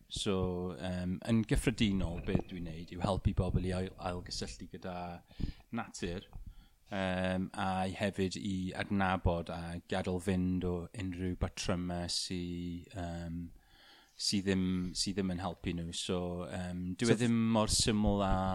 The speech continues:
Speaker 1: yym, straightforward a gweud, t'mod, os ma' rhywun gyda,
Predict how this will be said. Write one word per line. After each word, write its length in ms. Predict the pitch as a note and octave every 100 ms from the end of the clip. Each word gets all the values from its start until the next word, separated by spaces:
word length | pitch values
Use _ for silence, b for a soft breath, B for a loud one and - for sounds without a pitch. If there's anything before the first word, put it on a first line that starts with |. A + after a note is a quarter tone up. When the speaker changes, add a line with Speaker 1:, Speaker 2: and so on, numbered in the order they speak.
| F#2 B B B B B B - - - -
Speaker 1:
yym, 540 | F#2 F2+ F2+ F2+ F2+ F2+ F2+ F#2 - _ -
straightforward 720 | - - G2 - - F#2+ F#2 F2+
a 80 |
gweud, 500 | F2 G2 F2 F2 E2+ - - - _ _ _ -
t'mod, 220 | G#2+ F2
os 100 | -
ma' 80 | A#2
rhywun 320 | A#2+ A2 G#2+
gyda, 380 | A2 G2 G#2